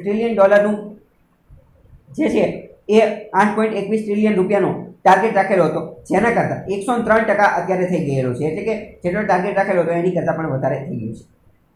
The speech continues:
હવે જો આ ખૂબ સારું graphics છે, અહીંયા તમે સમજવાની કોશિશ કરો. પહેલા તો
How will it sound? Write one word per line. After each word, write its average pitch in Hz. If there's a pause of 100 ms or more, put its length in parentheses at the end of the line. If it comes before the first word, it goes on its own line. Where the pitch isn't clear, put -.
(480)
હવે 214
જો 247
આ 220
ખૂબ 214
સારું 196
graphics 175
છે, 190 (360)
અહીંયા 190
તમે 170
સમજવાની 143
કોશિશ 127
કરો. - (1500)
પહેલા 233
તો 175